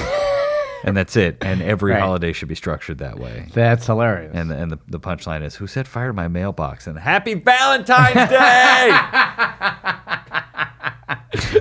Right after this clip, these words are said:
Speaker 2: That's great.
Speaker 1: Uh, so, yeah, yeah. And he had something similar. I'm like, "Yeah, yeah, here you go. See you in court, buddy."
Speaker 2: Yeah. I,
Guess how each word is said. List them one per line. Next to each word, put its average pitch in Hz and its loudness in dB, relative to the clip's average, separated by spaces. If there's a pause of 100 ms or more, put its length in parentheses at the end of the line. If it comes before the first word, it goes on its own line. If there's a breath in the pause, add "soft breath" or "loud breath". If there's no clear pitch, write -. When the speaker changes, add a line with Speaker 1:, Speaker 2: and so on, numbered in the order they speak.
(120)
Speaker 2:
That's 160 -2
great. 170 -4 (220)
Speaker 1:
Uh, 92 -2 (580)
so, 85 -4 (100)
yeah, 78 -8
yeah. 71 -14 (160)
And 92 -8
he 101 -4
had 92 -6
something 82 -8
similar. 73 -10
I'm 69 -14
like, 69 -12 (180)
"Yeah, 107 -8
yeah, 131 -4
here 135 -4
you 135 -6
go. 127 -6 (240)
See - -10
you 104 -4
in 107 -6
court, 107 -4
buddy." 78 -6 (180)
Speaker 2:
Yeah. 131 2 (140)
I, 139 -2